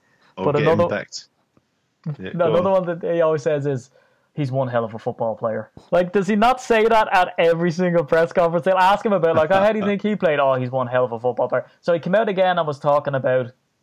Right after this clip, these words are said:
Speaker 2: T J Lang, and he was saying that he really wants him back. Now, what we heard and what we said on the last podcast was, is that T J Lang had said that he hadn't had a whole lot of contact, if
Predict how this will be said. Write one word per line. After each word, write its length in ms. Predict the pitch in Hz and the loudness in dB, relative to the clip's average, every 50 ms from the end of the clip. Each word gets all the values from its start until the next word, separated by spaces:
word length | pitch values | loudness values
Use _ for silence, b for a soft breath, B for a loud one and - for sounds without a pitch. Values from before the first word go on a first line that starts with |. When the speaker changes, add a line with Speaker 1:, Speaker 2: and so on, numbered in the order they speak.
| _ _ _ _ _ - - | _ _ _ _ _ -20 -14
Speaker 2:
T 200 | - - 156 156 | -8 -6 -4 -2
J 180 | 131 139 135 123 | 0 0 2 2
Lang, 340 | 123 120 120 117 120 120 | 4 2 2 2 0 -2
and 140 | 123 123 127 | -4 -4 -4
he 80 | 127 131 | -4 -4
was 120 | 127 123 | -6 -4
saying 280 | - 147 139 139 139 135 | -2 -2 -2 0 0 -2
that 100 | 135 127 | -2 -2
he 60 | 131 | -2
really 240 | 127 147 156 165 160 | -4 -4 -4 -2 0
wants 240 | 151 151 147 139 - | 0 0 -2 -2 -6
him 100 | 131 120 | -4 -2
back. 260 | 123 127 127 127 - | 0 0 0 0 -2
Now, 120 | 151 139 | -2 0
what 240 | 131 147 170 175 175 | 2 2 0 0 0
we 180 | 175 185 208 196 | -2 -4 -4 -2
heard 260 | 185 208 180 165 151 | 0 0 0 0 0
and 80 | 147 | 0
what 140 | 143 151 156 | -2 -2 -2
we 80 | 156 143 | -2 -6
said 180 | - 165 147 | -4 -2 -2
on 100 | 143 139 | -2 -2
the 60 | 135 131 | -2 0
last 280 | 131 127 123 - - | 0 -2 -2 -4 -4
podcast 460 | - 135 143 139 - 143 143 143 139 | -2 -2 -2 -2 -2 -4 -4 -4 -4
was, 280 | - 147 147 151 156 - b b b b b b b b b b b | -4 -2 -2 -2 -4 -8 b b b b b b b b b b b
is 100 | 143 127 | -4 -2
that 140 | 147 139 135 | -2 -2 -2
T 140 | - 170 170 | -4 -8 -4
J 140 | 147 160 151 | -2 -2 0
Lang 180 | 147 143 143 | 0 -2 -2
had 100 | 143 135 | -4 -4
said 160 | - 143 139 | -2 -4 -4
that 80 | 131 131 | -2 -4
he 60 | 131 | -8
hadn't 300 | 117 - - 135 139 139 | -4 -2 -2 -2 -2 -4
had 140 | 127 127 131 | -4 -2 -4
a 40 | 123 | -2
whole 140 | 123 127 127 | -2 -2 -2
lot 100 | 127 120 | -2 -4
of 80 | 123 | -4
contact, 460 | - 135 139 139 135 139 135 131 - - _ | -4 -4 -4 -4 -2 -4 -4 -4 -6 -12 _
if 160 | - 143 139 | -10 -10 -10